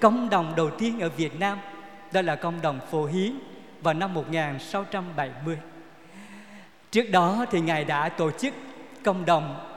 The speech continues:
ở Ayutthaya, nhưng mà đó là công đồng dành cho các nhà truyền giáo.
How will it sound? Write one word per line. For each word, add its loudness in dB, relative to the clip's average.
ở 2
Ayutthaya, 2
nhưng 2
mà 0
đó 4
là 0
công -4
đồng 0
dành 2
cho -2
các -4
nhà -2
truyền -2
giáo. 0